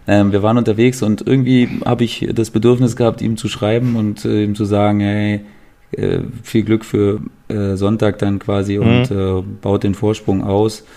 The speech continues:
Speaker 1: Und, äh, das war ja das erste Mal, dass Rüdiger Rehm quasi nach Bielefeld kam.
Speaker 2: Mhm.
Speaker 1: Und, ähm, er war da schon so ein bisschen, äh, ja, jetzt nicht,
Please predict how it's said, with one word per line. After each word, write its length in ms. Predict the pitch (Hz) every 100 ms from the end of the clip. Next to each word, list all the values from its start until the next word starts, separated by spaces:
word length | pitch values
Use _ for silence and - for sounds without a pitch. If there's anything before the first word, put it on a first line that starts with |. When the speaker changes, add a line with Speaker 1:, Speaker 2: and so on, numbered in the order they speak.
| - - - - - - - - -
Speaker 1:
Und, 200 | 117 113
äh, 80 | 107
das 160 | 104
war 100 | 104
ja 60 | 107
das 120 | 104
erste 300 | - 107 -
Mal, 180 | 101 104
dass 240 | 104 -
Rüdiger 300 | 110 104 104
Rehm 220 | 104 107
quasi 320 | 104 104 104 101
nach 260 | 101 110
Bielefeld 560 | - 113 120 - 110 -
kam. 380 | 110 113 117 110
Speaker 2:
Mhm. 220 | 117 117 113 - -
Speaker 1:
Und, 420 | 104 98 98 95
ähm, 220 | 98 98
er 140 | 101
war 100 | 98
da 80 | 98
schon 180 | 101 107
so 80 | 107
ein 40 |
bisschen, 400 | 104 110 104 101 104 - - - -
äh, 340 | 104 104 101 95 - - - - - 62
ja, 180 | 104 98
jetzt 200 | 98 -
nicht, 360 | 127 123 -